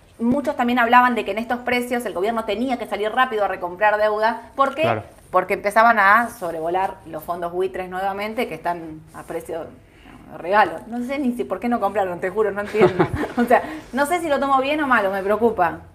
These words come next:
Speaker 2: No sé, yo
Speaker 1: Para mí, después de la última vez que compraron, se los vendimos a cincuenta dólares de nuevo y ahora los tienen en veinte, nos miran, nos quieren matar.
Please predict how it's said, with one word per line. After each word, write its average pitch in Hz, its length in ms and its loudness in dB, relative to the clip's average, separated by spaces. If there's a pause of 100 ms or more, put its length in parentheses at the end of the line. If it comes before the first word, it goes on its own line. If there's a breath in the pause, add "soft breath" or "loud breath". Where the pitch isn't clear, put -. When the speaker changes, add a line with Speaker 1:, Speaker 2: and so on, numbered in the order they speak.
(220)
Speaker 2:
No 151 260 -2
sé, 113 380 -2
yo 185 300 10
Speaker 1:
Para 143 340 12
mí, 127 180 8
después 226 300 4
de 220 80 6
la 202 100 4
última 214 280 2
vez 214 100 2
que 214 100 2
compraron, 196 540 0
se 175 60 -2
los 180 100 0
vendimos 214 360 -4
a 196 80 -4
cincuenta 196 440 -2
dólares 202 340 2
de 196 60 -6
nuevo 185 280 -6
y 170 60 -2
ahora 190 140 0
los 180 120 -2
tienen 185 260 -6
en 170 120 -8
veinte, 202 340 -2
nos 160 220 -12
miran, 180 340 -8
nos 160 120 -10
quieren 160 280 -8
matar. 156 340 -6